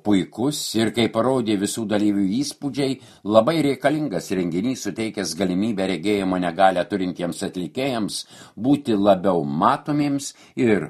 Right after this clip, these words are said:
sukūręs dar vieną platformą skleisti savo muziką.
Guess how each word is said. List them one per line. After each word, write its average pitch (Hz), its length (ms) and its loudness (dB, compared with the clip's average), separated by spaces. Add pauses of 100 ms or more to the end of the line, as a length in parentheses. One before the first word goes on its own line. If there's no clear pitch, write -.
sukūręs 101 720 -2
dar 139 240 4
vieną 78 320 -2
platformą 139 680 -2 (180)
skleisti 107 720 -6
savo 73 400 -6
muziką. - 300 -16